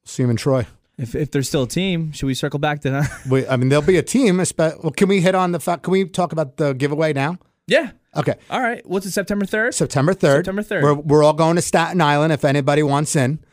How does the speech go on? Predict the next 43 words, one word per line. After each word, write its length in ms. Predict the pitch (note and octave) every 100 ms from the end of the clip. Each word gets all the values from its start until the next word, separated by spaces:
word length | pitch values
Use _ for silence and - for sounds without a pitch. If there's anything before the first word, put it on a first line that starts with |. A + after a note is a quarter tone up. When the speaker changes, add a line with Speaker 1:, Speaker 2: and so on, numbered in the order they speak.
| _
Speaker 2:
Yeah. 220 | - F#3+ A#2+
Speaker 1:
Um, 400 | C3+ B2+ A#2+ A#2+
Speaker 2:
We'll 80 | A#2+
charter 340 | G#3 G#3 G3+
a 60 | F#3
bus. 400 | D#3+ A#2+ - - B2
Speaker 1:
Okay, 260 | D3+ F#3+ D#3+
let's 260 | C#3+ C#3+
do 160 | - F#3
it. 140 | - - _ -
The, 100 | C3+
Speaker 2:
We'll 80 |
charter 200 | C#3 G3
Speaker 1:
the 60 | G3
s-, 40 | G3+
Speaker 2:
a 60 |
bus. 240 | E3 C#3 C#3+
Speaker 1:
the 80 |
Sports 560 | - - - F#3 G3 -
Speaker 2:
Actually, 160 | - F3
Speaker 1:
Hub. 100 | E3+
Speaker 2:
we 80 |
could 80 | C4
probably 180 | C4+ C4+
get 140 | A3+
Premier 240 | A3 G#3+ A3
Transportation 540 | A3+ G3+ E3 G#3 -
to 40 | D3
sponsor 380 | D#3 F#3+ -
it. 140 | G2 - _ _ _ _ _ _ _ C3+
Speaker 1:
Yeah. 260 | C3+ A#3 - _
What? 180 | C#3+ D3
Speaker 2:
Yeah. 40 | - -
Speaker 1:
Wait, 240 | C#3+ A2+
Premier, 300 | - C3+ D3
is 80 | D3+
that 160 | C#3 -
the, 200 | A#2 F#2+ _ _
is 60 | -
that 100 | -
the 80 |
bad 220 | - - -
one? 180 | _